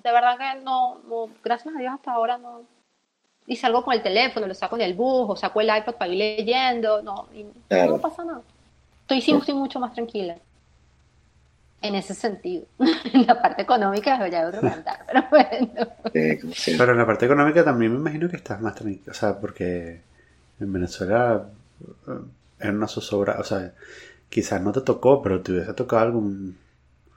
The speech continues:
Speaker 3: Bueno, depende de cuántas fotos vendieras, pero <laughs> te hubiese tocado
Speaker 1: <laughs>
Speaker 3: algún momento zozobra igual, ¿no? Porque
Speaker 1: En Venezuela, en Venezuela
Speaker 3: Sí.
Speaker 1: yo no hubiese podido vivir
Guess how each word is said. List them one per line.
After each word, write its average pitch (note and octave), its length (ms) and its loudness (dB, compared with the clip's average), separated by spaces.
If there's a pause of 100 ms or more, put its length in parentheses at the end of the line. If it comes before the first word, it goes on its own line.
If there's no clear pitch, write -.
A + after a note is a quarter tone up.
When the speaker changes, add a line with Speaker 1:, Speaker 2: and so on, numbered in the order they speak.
(680)
Speaker 3:
Bueno, G#2 160 2
depende F#2 280 0
de G#2+ 60 0
cuántas G#2+ 240 0
fotos A#2 240 4
vendieras, G#2 380 4
pero A#2 140 4 (260)
<laughs> - 260 -8
te A2 80 6
hubiese G#2 180 8
tocado A#2+ 680 8
Speaker 1:
<laughs> - 0 -
Speaker 3:
algún G#2 220 4
momento G#2 340 2
zozobra G#2+ 520 4
igual, F2+ 360 -4
¿no? A#2+ 140 -8 (160)
Porque F2 540 -12 (680)
Speaker 1:
En A3 120 0
Venezuela, A3 680 2
en B3+ 160 4
Venezuela B3+ 380 0
Speaker 3:
Sí. C#4 60 0
Speaker 1:
yo D#4+ 80 2
no E4+ 60 4
hubiese E4+ 220 2
podido D4 420 2
vivir C4+ 520 0